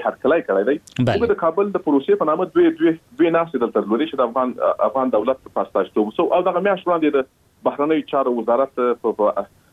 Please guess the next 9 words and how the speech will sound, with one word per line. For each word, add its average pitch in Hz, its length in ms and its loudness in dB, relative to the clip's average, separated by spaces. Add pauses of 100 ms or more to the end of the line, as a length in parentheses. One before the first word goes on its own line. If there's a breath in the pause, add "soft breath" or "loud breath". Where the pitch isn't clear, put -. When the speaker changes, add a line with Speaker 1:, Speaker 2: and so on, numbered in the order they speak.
(180)
Speaker 1:
په، 104 500 2
په، 98 240 2 (100)
په 92 460 0
رهبري 147 380 0
او 147 100 0
مدیریت 139 340 -2
باندې 143 160 0 (120)
هغه 113 200 0
د، - 160 -4